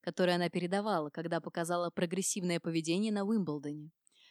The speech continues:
Именно здесь было бы уместно посоветовать ей потратить время на изучение нюансов британской жизни, а не брать всё в свои руки, чтобы обновить и модернизировать монархию, как она выразилась.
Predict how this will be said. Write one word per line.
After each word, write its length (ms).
Именно 380
здесь 240
было 160
бы 120
уместно 400
посоветовать 640
ей 140
потратить 540
время 260
на 120
изучение 420
нюансов 500
британской 540
жизни, 460
а 120
не 100
брать 260
всё 160
в 40
свои 300
руки, 360
чтобы 340
обновить 680
и 60
модернизировать 840
монархию, 640
как 200
она 160
выразилась. 640